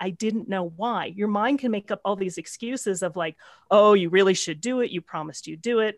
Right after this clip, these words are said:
You know, I have, uh, <laughs> willpower or the heart undefined,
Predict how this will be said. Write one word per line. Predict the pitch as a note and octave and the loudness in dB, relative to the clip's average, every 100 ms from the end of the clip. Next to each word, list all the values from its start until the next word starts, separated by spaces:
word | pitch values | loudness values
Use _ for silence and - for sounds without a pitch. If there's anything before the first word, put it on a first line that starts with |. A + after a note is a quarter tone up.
| - | -10
You | E3+ | -12
know, | D#3+ F3 | -10 -12
I | |
have, | E3+ D#3+ D#3 E3+ | -8 -8 -6 -4
uh, | E3 D#3 | -4 -6
<laughs> | - - G#4+ A#4+ _ - - | -10 -12 -16 -20 _ -20 2
willpower | G#3 A3 A3+ G#3 G3 G#3+ | 6 6 6 6 6 6
or | F#3 F3 - | 4 2 2
the | F#3+ | 0
heart | F3 F#3+ G3 G3 | 2 0 2 0
undefined, | G3 G3 F3 F3 G3 | -2 0 0 0 -2